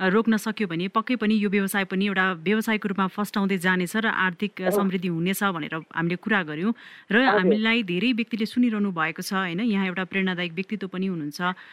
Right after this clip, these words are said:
Speaker 1: एउटा
Speaker 2: ए, हजुर।
Speaker 1: पुष्प व्यवसायबाट पनि आफ्नो जीवनलाई मात्र नभइकन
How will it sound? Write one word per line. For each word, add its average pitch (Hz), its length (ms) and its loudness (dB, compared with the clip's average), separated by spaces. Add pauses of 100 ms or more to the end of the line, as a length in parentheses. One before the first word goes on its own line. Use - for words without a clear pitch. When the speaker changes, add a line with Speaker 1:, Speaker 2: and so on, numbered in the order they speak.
(140)
Speaker 1:
एउटा 196 240 4
Speaker 2:
ए, 247 200 8
हजुर। 208 120 0
Speaker 1:
पुष्प 247 220 -2
व्यवसायबाट 190 680 0
पनि 190 320 0
आफ्नो 190 260 -4
जीवनलाई 185 420 -2
मात्र 180 280 -4
नभइकन 185 640 -2